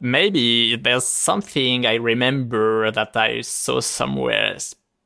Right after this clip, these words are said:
try-, trying to solve that problem. Maybe we should have a look at it."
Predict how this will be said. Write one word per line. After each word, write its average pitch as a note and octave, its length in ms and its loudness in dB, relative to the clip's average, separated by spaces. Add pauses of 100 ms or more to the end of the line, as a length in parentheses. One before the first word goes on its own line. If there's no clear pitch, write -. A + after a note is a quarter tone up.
(540)
try-, A#2+ 400 2
trying C3 400 0
to - 140 -10
solve A#2+ 360 -2
that A2 280 -2
problem. G#2 460 -2
Maybe A2 600 -8 (760)
we C#3 140 -10
should - 580 -2
have A#2+ 180 0
a A#2+ 60 -2
look D3+ 220 -4
at B2 120 -4
it." - 340 -10